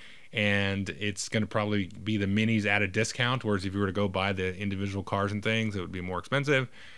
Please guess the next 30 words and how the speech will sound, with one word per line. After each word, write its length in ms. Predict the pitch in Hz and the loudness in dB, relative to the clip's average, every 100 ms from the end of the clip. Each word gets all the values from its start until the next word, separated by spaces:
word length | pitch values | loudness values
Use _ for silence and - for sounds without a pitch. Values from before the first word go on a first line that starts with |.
| - - | -16 -2
Uh, 440 | 92 90 87 82 | -2 0 -2 -4
so 480 | - 95 87 85 85 | -4 -2 0 -2 -2
yeah, 220 | 87 80 95 | -2 -2 -4
I'm 140 | 101 | -2
interested 300 | 110 - 104 | -2 -2 -4
to 60 | 98 | 0
play 160 | 107 | 0
Gaslands 920 | 87 98 95 - 110 101 175 - - 170 | 2 2 2 0 0 4 4 4 -2 -2
<laughs> 60 | |
in 160 | 139 131 | 2 2
forty 340 | - 127 110 | 6 6 6
K, 420 | - 120 98 87 - - - - | 4 4 4 2 -6 -16 -16 -2
and 180 | 107 104 | 2 2
this 140 | 104 | 0
kind 160 | - 113 | 0 2
of 140 | 101 | 2
will 120 | 104 | 0
flesh 380 | 95 - 110 - | -4 0 0 0
that 180 | 104 98 | -2 2
out 300 | 98 90 - | 2 0 -4
because 240 | 104 104 | -4 -2
there's 160 | 95 101 | 0 6
already 220 | 107 104 | 6 6
tanks 340 | 98 107 104 107 | 2 -2 0 -4
and 100 | 95 | 0
trucks 380 | 110 104 - | 2 0 -4
and 140 | 110 98 | -6 -2
things 340 | 110 101 101 | 0 0 -2
and 160 | 101 92 | -2 0
bikes, 440 | 95 101 - - | 2 2 0 -8